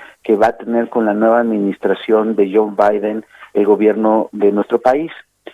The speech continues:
Por el otro lado, en medio de aguas muy turbulentas, eh, que está teniendo que sortear el sistema educativo, decides cambiar el capitán, que pues sí podemos tener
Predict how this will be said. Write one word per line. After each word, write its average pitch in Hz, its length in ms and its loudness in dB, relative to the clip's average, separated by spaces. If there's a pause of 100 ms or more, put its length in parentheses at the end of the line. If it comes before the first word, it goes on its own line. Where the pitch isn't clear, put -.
(260)
Por 127 160 4
el 139 120 2
otro 156 240 2
lado, 151 560 4
en 120 180 0
medio 135 260 2
de 117 340 2
aguas 123 340 0
muy 143 160 -2
turbulentas, 123 880 0 (460)
eh, 110 340 2
que 113 100 -2
está 123 580 0
teniendo 117 380 0
que 110 120 -6
sortear 117 580 0
el 110 140 -2
sistema 117 640 -2
educativo, 110 760 -4 (480)
decides 143 680 2 (260)
cambiar 123 400 0
el 135 140 -4
capitán, 151 720 -4
que 131 100 -16
pues 117 240 -8
sí 147 160 -2
podemos 135 500 0
tener 127 460 0